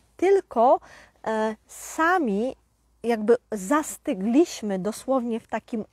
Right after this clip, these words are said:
oczekiwaniu, czyli inaczej, czekaniu, tak? I dosłownie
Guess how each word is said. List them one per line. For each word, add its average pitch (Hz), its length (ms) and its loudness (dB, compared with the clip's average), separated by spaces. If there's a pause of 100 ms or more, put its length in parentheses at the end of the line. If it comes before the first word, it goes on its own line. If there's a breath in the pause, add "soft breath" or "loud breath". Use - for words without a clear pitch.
oczekiwaniu, 247 1160 0 (340 loud breath)
czyli 240 280 -4 (100)
inaczej, 254 680 -2 (320 loud breath)
czekaniu, 277 1000 0 (240)
tak? 226 320 -6 (380 loud breath)
I 247 100 -4
dosłownie 302 580 0